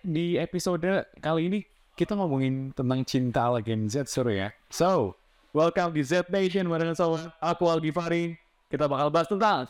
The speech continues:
cinta. Tentang cinta. <laughs> Oke,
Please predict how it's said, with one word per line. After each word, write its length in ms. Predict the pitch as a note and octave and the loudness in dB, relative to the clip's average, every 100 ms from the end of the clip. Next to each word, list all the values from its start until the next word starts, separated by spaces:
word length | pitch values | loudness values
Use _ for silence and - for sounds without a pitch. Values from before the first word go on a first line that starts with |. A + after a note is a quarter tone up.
| - | 0
cinta. 480 | E4 B3+ G3 C#3+ G2+ - - - - B4 D5 D5+ D5 D5 G3+ G3 G3+ G3+ G3 - F#3+ G3 - D4 - - - - - - - F3 F#3+ A3+ A#3 A3+ G#3 A3 A3+ - | 2 2 2 -2 -4 -10 -10 -10 -2 -2 -2 -8 -6 -2 -2 -2 -2 -2 -4 -6 -6 -6 -6 -8 -10 -16 -14 -14 -12 -14 -6 -6 -2 -2 -2 -4 -4 -6 -8 -4
Tentang 240 | G3+ A3 G#3+ | -2 -2 -2
cinta. 440 | B3 G3+ B2+ F#2+ F#2+ - _ - - | -2 -2 -2 -6 -8 -14 _ -20 -6
<laughs> 1700 | F#3 - - - - F3 - F3 - _ _ _ _ - - _ _ | -6 -4 -4 -4 -4 -6 -4 -6 -8 _ _ _ _ -20 -20 _ _
Oke, 300 | G#3 A#3 G3 | 2 2 0